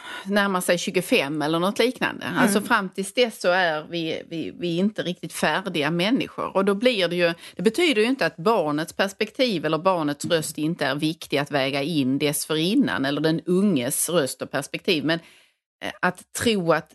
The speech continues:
Speaker 1: det kommer större sanningar därifrån eller att det finns ett vetande inneboende i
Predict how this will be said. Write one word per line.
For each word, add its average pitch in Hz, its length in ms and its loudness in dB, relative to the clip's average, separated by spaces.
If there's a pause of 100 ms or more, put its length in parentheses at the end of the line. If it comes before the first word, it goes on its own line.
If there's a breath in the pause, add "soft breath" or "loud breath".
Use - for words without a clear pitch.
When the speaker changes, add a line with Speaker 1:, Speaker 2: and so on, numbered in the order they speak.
Speaker 1:
det 170 120 -6
kommer 165 240 0
större 262 420 2
sanningar 202 680 2
därifrån 139 880 -4
eller 151 240 0
att 147 180 -2
det 165 160 -4
finns 160 320 2
ett 156 120 -4
vetande 151 680 0
inneboende 143 1000 0
i 147 280 2